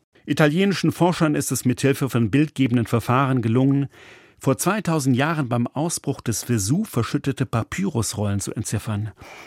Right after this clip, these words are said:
Und diese enthalten brandneue Erkenntnisse über den Philosophen Platon. Erstens, als er starb, wurde Musik gespielt. Zweitens, Platon mochte sie nicht. Drittens, er wurde im Garten seiner Akademie bestattet,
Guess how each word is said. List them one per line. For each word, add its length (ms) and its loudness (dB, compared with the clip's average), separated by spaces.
Und 200 -2
diese 200 0
enthalten 540 0
brandneue 800 2
Erkenntnisse 760 -4
über 240 0
den 160 2
Philosophen 640 -2
Platon. 640 -6
Erstens, 640 -2
als 180 2
er 100 2
starb, 400 0
wurde 240 2
Musik 420 0
gespielt. 760 -6
Zweitens, 580 0
Platon 460 0
mochte 400 -2
sie 180 -4
nicht. 480 -8
Drittens, 540 -2
er 140 0
wurde 200 4
im 100 4
Garten 320 2
seiner 260 2
Akademie 500 0
bestattet, 640 -2